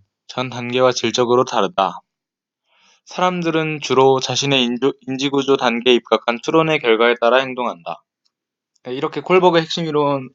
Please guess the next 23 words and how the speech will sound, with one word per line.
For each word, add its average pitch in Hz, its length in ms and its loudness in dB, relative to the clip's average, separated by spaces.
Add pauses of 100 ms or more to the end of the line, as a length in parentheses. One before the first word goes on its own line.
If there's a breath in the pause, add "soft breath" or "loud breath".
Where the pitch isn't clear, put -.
(300)
핵심 175 240 -10
내용 143 300 0
만나보셨고요. 117 880 0 (320 loud breath)
다음으로는 117 560 -6
이제 101 320 -8 (360 soft breath)
콜버그의 139 840 -6 (300)
핵심 175 220 -10
이론이라고 131 460 0
볼 117 140 -4
수 110 100 -6
있는 110 180 -6
삼 151 200 -10
수준 147 280 -4
육 104 160 -6
단계를 117 500 0 (140)
만나보시겠습니다. 117 960 -16 (1200)
삼 185 140 -16
수준 180 240 -8
육 123 160 -12
단계입니다. 123 640 -6 (800)
삼 180 140 -6
수준이란 165 460 0
말은 120 340 0